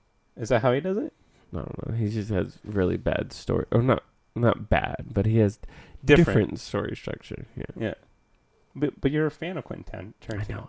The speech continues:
Speaker 2: I
Speaker 1: Okay.
Speaker 2: love it. <laughs>
Speaker 1: That's weird for you to, like, say it's bad at first.
Speaker 2: No, I th-, I say bad because it doesn't adhere to the norm, so
Speaker 1: Got
Speaker 2: it's
Speaker 1: it.
Speaker 2: considered bad. Um, but it's also creative, but a lot of things that are creative aren't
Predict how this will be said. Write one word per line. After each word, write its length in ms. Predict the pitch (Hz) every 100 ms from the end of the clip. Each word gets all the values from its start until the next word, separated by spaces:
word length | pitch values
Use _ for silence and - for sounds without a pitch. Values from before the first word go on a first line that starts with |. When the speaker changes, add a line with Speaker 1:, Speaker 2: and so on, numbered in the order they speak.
| -
Speaker 2:
I 40 |
Speaker 1:
Okay. 120 | 113
Speaker 2:
love 140 | - - - _ - - 120 123 - 131
it. 440 | - 139 - 151
<laughs> 60 | -
Speaker 1:
That's 160 | -
weird 200 | 127 160
for 100 | 156
you 100 | 131
to, 100 | 117
like, 160 | 110 107
say 200 | - 131
it's 120 | 98
bad 320 | 101 110 123
at 120 | 104 -
first. 380 | 95 101 - _ _ - - - - -
Speaker 2:
No, 120 | 135
I 120 | 135
th-, 160 | 151 - -
I 80 | 139
say 200 | 190 143
bad 400 | 113 113 117 110
because 300 | 101 110 104
it 80 |
doesn't 340 | 98 104 101 - _ 104
adhere 300 | 107 107 104
to 140 | 113
the 100 | 104
norm, 440 | 98 98 110 123 127
so 200 | 120 98
Speaker 1:
Got 80 | 95
Speaker 2:
it's 100 | 90
Speaker 1:
it. 40 |
Speaker 2:
considered 540 | 113 98 110 101 98
bad. 320 | 80 - - 123 - -
Um, 340 | - 95 87 - - - -
but 240 | 120 - - _ -
it's 180 | 104 -
also 240 | 104 107
creative, 600 | 98 131 147 113 92 113 -
but 220 | 110 - -
a 40 |
lot 240 | 110 101 98
of 60 | -
things 220 | 98 104
that 120 | 98
are 60 | 98
creative 460 | 113 101 104 101
aren't 240 | - 98